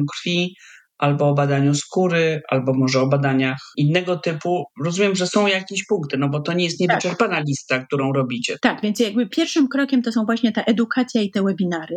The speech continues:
Speaker 2: bo mimo, że wiele osób mówi: „Ale przecież jest mnóstwo artykułów, internet jest pełen, wszystko można znaleźć w internecie”. No tak, ale czy my jesteśmy wiernymi czytelnikami, nie wiem, serwisów o zdrowiu? No nie mamy na to za bardzo czasu, tak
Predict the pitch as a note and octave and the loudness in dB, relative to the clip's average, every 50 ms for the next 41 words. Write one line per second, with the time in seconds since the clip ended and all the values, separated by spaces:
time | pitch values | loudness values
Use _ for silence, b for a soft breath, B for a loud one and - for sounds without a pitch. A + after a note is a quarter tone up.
0 | G3+ A3+ G3 G3+ G#3+ A3+ C4 C#4 C#4 C#4+ C4+ B3 A#3 A#3 A#3+ B3+ B3 B B B | 2 2 2 4 4 4 4 4 4 2 2 2 2 2 0 0 -2 B B B
1 | B _ _ - A3+ A3 A3 G#3 G#3+ - A#3 G#3+ A3 G#3 G3+ G#3+ G#3 G3 G#3 A3 | B _ _ 0 2 2 2 0 0 0 0 0 2 2 2 2 2 2 2 0
2 | G#3 - - G3 - G3 G3 - - - G3 F#3+ - G#3 G#3 G3 - - G3+ G3 | 0 -2 -2 0 0 0 0 0 0 0 0 2 2 2 2 2 0 0 0 0
3 | F#3+ - - G3 - - G#3+ G3 G3+ F#3+ - F#3+ G3 F#3+ G3 F#3+ A3 F#3+ F#3+ F#3+ | 0 -2 -4 -4 -2 0 0 2 0 0 -2 -2 -2 0 2 2 2 4 2 2
4 | F3 - - - A#3+ A3 G3+ G3 F#3+ - G3+ F#3+ - - G3+ G3 F#3+ G#3 G3 F#3 | 0 0 0 2 2 2 0 -2 -4 -4 -6 -4 -2 -2 0 0 0 0 -2 -2
5 | G3 G3+ G3 G3+ - G3+ G3 F#3+ G#3 G3 G3 F#3 E3+ - F#3 G#3 B3 B3 D#4 C4+ | -2 -2 -2 0 0 0 0 2 2 2 2 0 0 0 2 2 2 2 2 0
6 | - A#3+ A#3 G#3 - - G#3+ A3+ A3+ A#3 A3 G3+ A3 - A3 A3 - A3 G#3 G#3 | 2 0 0 0 0 0 2 2 2 2 0 0 -2 -2 -4 -2 0 0 0 0
7 | G3 G3 B B B - A#3 G#3+ G3 G#3 G#3+ G#3 G#3 G3 G3 - - G3+ F#3+ F#3+ | 0 -4 B B B 0 2 2 2 0 0 0 0 -2 -4 -4 -2 0 0 2
8 | F#3+ G3 F#3+ - G3 F#3+ F#3+ F#3 F#3+ G3 G3 F#3+ B B B B B _ - G#3 | 0 0 0 0 0 2 2 2 2 2 2 0 B B B B B _ 0 0
9 | G3 F#3+ - G3+ G#3 - G#3 G#3 - - G3 G3 - F3+ - - - A3 G3 F3+ | 2 2 2 0 0 0 -2 -2 0 0 0 0 0 -2 -2 -2 0 2 2 2
10 | E3+ E3 - - G#3+ A#3 A#3 A#3+ B3 A#3+ A#3 B3 B3 B3+ C4 C4 C4+ B3+ C4 B3+ | 0 -2 -2 0 0 2 2 2 4 4 4 4 4 4 2 2 2 2 2 2
11 | C4 B3+ B3+ A#3+ A#3 B3+ A#3+ A#3+ C#4 C#4 - E4 D4 - - G3 - G3 | 2 0 2 2 2 2 2 0 0 0 0 -2 -2 -2 -4 -6 -8 -8